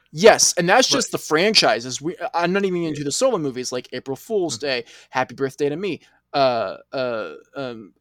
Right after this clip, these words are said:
Speaker 1: Chopping Mall, The Burning, Girls' Night Out, Graduation Day, Night School. All, there's all these, th-, just the whole plethora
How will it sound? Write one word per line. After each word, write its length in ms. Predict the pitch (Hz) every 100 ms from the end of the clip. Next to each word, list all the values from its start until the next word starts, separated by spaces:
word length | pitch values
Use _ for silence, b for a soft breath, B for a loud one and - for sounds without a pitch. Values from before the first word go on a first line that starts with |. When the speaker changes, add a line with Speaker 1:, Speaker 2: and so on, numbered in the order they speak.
| _
Speaker 1:
Chopping 440 | - 180 165 175 143
Mall, 380 | 123 107 143 _ b
The 80 | -
Burning, 680 | 135 190 170 165 139 117 110 _ _ _ _ _ _ _ -
Girls' 280 | 147 165 165
Night 200 | 170 156
Out, 300 | 156 147 -
Graduation 680 | 131 147 143 139 135 - 131
Day, 220 | 123 104
Night 280 | 113 131 151
School. 640 | - - 139 131 113 110 -
All, 180 | 170 185
there's 200 | 202 185
all 300 | - 185 185
these, 380 | 165 156 - - 160
th-, 140 | 165
just 240 | 151 147 165
the 80 |
whole 300 | 143 - 208
plethora 680 | - - 175 160 - 139 127